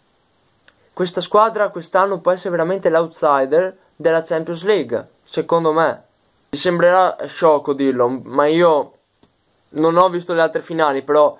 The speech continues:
è una rottura di coglioni arrivare in finale e perderla, quindi preferisco anche non arrivarci, se devo arrivarci e perderla. Io, se devo arrivare in finale di Champions, la voglio vincere, che sia chiaro.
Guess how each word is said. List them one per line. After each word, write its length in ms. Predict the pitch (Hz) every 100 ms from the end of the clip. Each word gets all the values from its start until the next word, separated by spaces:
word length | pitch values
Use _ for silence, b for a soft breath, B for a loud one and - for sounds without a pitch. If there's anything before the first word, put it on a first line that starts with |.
| b
è 80 | 139
una 100 | 147
rottura 300 | 143 160 160
di 60 |
coglioni 340 | 143 143 160 151
arrivare 280 | 139 135
in 60 | 135
finale 320 | 131 135 127
e 40 | 123
perderla, 500 | 127 120 117 117 117
quindi 240 | 143 143
preferisco 460 | 139 139 143 139 131
anche 180 | 127
non 180 | 127 127
arrivarci, 640 | 127 139 160 139 123 123 120
se 120 | 123
devo 240 | 123 - _ _
arrivarci 540 | - 135 135 139 127 117
e 40 |
perderla. 640 | - 117 110 110 110 110 - b b b b b b
Io, 380 | 147 180 202 -
se 140 | - 151
devo 120 | 160
arrivare 280 | 156 160 156
in 60 |
finale 220 | 160 151
di 80 | 143
Champions, 520 | 131 165 170 170 160 _ _ _ _
la 120 | 135
voglio 260 | 135 135 123
vincere, 540 | 127 123 117 107 98 _ _ _ _ _
che 140 | 139
sia 160 | - 117
chiaro. 360 | 113 101 -